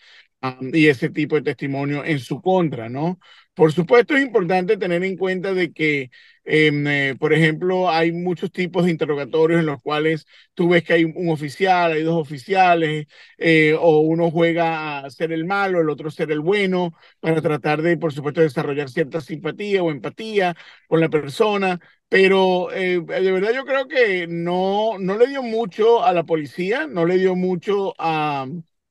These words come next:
a la fiscalía. Yo creo que está bueno para utilizarlo en la defensa, más adelante, por supuesto, a, en su favor, ¿no? Eh, eso no quiere decir de que no sea culpable, eso no quiere decir de que sea culpable,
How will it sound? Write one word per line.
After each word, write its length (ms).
a 120
la 460
fiscalía. 720
Yo 160
creo 240
que 400
está 300
bueno 380
para 140
utilizarlo 680
en 80
la 120
defensa, 680
más 200
adelante, 540
por 140
supuesto, 560
a, 200
en 160
su 160
favor, 420
¿no? 280
Eh, 300
eso 220
no 80
quiere 160
decir 200
de 80
que 80
no 100
sea 120
culpable, 720
eso 220
no 80
quiere 180
decir 400
de 140
que 80
sea 220
culpable, 720